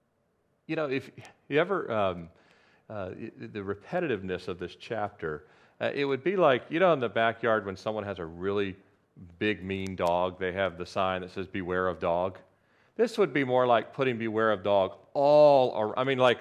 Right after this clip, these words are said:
hundreds of "Beware of dog" all the way around, you know, and you completely ignore it, uh, you know, just have, paying no attention to it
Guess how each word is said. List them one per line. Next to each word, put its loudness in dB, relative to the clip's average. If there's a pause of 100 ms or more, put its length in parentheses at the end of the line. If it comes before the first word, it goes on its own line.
(120)
hundreds 2
of 0
"Beware 4
of 0
dog" 4
all 8
the 8
way 6
around, 0 (140)
you -8
know, 0 (320)
and 0
you 0
completely 2
ignore 0
it, -6
uh, -10
you -6
know, -6
just -10
have, 0
paying -2
no 2
attention -4
to 0
it 0